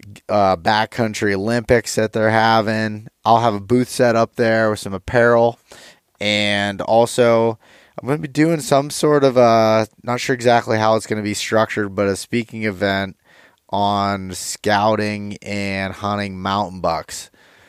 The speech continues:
So there'll be a bunch going on, doing some podcasts, just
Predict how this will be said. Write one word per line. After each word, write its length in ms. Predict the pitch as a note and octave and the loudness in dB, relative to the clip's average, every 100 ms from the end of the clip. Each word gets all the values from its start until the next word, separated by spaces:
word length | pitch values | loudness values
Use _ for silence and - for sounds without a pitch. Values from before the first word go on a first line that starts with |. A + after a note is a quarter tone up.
| _ | _
So 320 | - A#2 A2 | 2 4 4
there'll 100 | A2+ | 2
be 140 | A#2+ D3 | 2 2
a 60 | |
bunch 280 | C3+ C#3 C#3+ | 4 2 2
going 240 | - C#3 C3 | 2 2 4
on, 320 | B2 C3 A#2+ | 2 2 0
doing 240 | B2 A#2+ | 0 0
some 140 | A2+ G#2 | -4 -2
podcasts, 920 | A2+ A2 G#2+ A#2 G#2+ G#2+ A2 - - _ _ - G#2+ | 2 2 2 0 2 2 0 -6 -18 _ _ -14 -8
just 240 | A#2 | -8